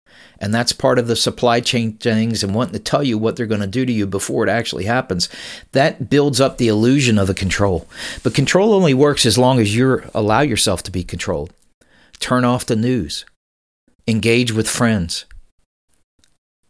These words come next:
Support local businesses, sup-, especially support local food systems. Take care of yourself.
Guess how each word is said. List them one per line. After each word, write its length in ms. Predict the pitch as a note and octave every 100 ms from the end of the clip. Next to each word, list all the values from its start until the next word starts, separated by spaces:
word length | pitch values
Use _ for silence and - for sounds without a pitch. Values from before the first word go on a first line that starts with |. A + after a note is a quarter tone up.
| _ _ -
Support 500 | - - - C#3+ -
local 280 | B2+ A2+ A2
businesses, 560 | A2+ A#2+ B2 - F2+ -
sup-, 520 | - - - - -
especially 840 | A2 - - - C#3+ E3+ - A2
support 480 | - G2 - B2 -
local 260 | G#2+ G#2+ F2+
food 320 | - F#2+ A#2
systems. 580 | - - - - - - _ _ _ _ _ _ _ _ _ _ -
Take 200 | A2+ A2
care 300 | - A#2 C#3
of 100 | G2
yourself. 600 | F2 - E2+ D2 -